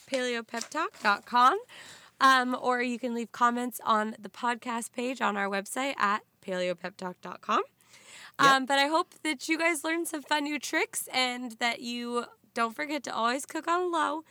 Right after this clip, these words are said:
Speaker 1: and you don't always need water. Those are very good tips that I didn't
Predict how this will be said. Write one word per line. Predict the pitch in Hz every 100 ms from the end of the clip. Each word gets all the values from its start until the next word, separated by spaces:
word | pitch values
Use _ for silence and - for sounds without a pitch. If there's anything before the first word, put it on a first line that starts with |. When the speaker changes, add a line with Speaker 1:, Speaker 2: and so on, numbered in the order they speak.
| - _
Speaker 1:
and | 208 214
you |
don't | 196 254 277
always | 311 311 302 269
need | 277
water. | 247 220 190 180 214 _
Those | 240 240
are | 302
very | 240 269 285 285
good | 311 254
tips | - 262 -
that | - 220 -
I | 226
didn't | 294